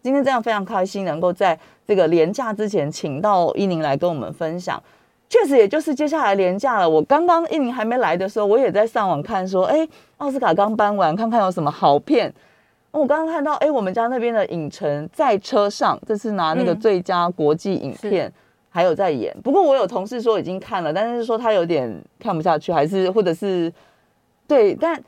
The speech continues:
Speaker 1: 但我其实想问的是说，当然在不剧透爆雷的情况下，有没有觉得，哎，你觉得比较遗珠，或者是这一次奥斯卡，你觉得其实是大家可以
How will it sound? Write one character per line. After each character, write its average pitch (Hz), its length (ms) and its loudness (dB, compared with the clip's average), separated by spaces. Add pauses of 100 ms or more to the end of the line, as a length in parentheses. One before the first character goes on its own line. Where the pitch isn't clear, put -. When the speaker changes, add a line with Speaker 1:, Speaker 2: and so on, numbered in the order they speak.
(100)
Speaker 1:
但 466 160 -2
我 240 80 4
其 233 120 -2
实 262 60 -2
想 190 220 -4
问 240 120 -4
的 208 280 -8
是 240 240 -4
说， 214 300 0
当 294 140 -2
然 262 140 0
在 262 160 2
不 196 220 -2
剧 247 300 -2
透 220 300 0
爆 226 240 4
雷 143 140 2
的 147 120 -2
情 160 220 -10
况 190 220 -6
下， 185 180 -4
有 156 180 0
没 208 140 -4
有 330 140 -2
觉 175 160 -2
得， 180 140 0
哎， 262 220 0
你 240 140 -2
觉 170 120 -2
得 185 100 0
比 170 60 -4
较 170 140 2
遗 170 220 -2
珠， 208 260 0
或 240 120 -2
者 175 80 0
是 214 160 -6
这 208 220 2
一 180 100 -2
次 185 280 -4 (480)
奥 247 140 0
斯 220 140 -4
卡， 185 200 -6
你 139 160 -6
觉 151 160 2
得 180 200 0 (140)
其 - 160 -6
实 370 140 -2
是 370 140 -2
大 294 120 -2
家 254 140 0
可 240 160 -2
以 147 200 -2